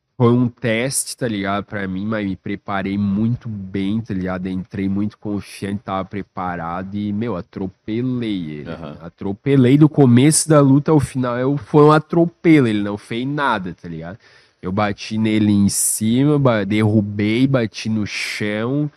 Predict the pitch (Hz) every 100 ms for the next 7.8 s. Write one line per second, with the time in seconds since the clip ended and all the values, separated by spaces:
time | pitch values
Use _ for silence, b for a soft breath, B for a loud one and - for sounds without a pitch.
0 | b b b 92 98 107 104 110 113 107
1 | 110 113 120 117 - 113 113 - 127 117
2 | - 117 110 98 113 113 110 107 98 -
3 | - 104 104 - 104 98 95 - 107 117
4 | 151 165 107 98 95 120 b b b 101
5 | 101 104 107 107 107 107 107 107 107 104
6 | 104 - - 113 110 113 110 107 - 117
7 | 123 - 127 127 127 127 123 123